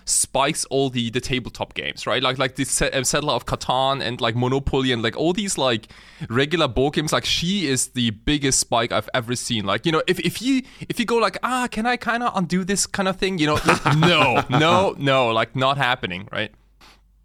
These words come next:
Speaker 2: Dude.
Speaker 1: So, um,
Speaker 2: I, I, have you ever tried to get her into, like, T C Gs or something?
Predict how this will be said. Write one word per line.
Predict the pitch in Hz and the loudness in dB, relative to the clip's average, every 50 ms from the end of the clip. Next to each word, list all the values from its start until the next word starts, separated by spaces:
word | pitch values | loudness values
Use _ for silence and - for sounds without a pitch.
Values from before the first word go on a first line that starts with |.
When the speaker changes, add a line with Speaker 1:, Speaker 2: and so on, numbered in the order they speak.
| _ _ _ _ _ _ _ _ - | _ _ _ _ _ _ _ _ -6
Speaker 2:
Dude. | - 107 107 104 | -2 -2 0 2
Speaker 1:
So, | 98 120 113 113 113 | 2 2 4 4 4
um, | 113 113 110 110 107 104 110 - - | 4 4 4 2 2 0 -4 -4 -2
Speaker 2:
I, | 165 175 180 180 170 175 - | 0 0 0 2 2 2 2
I, | 165 180 - | 2 2 2
have | 180 185 | 2 2
you | 202 202 | 2 2
ever | 202 202 | 2 0
tried | 190 - 147 139 151 - | 0 2 0 0 0 0
to | - 143 | 0 0
get | 139 131 - | 0 2 2
her | 135 135 | 2 0
into, | 131 - 131 | 0 0 0
like, | 123 117 | -2 -2
T | - - 123 | -2 -2 -2
C | - 120 | -2 -2
Gs | - - 107 117 117 | -2 0 0 0 0
or | 143 127 | 0 0
something? | - 139 135 - 139 143 151 175 | 0 -2 -2 -2 -2 -2 -2 -2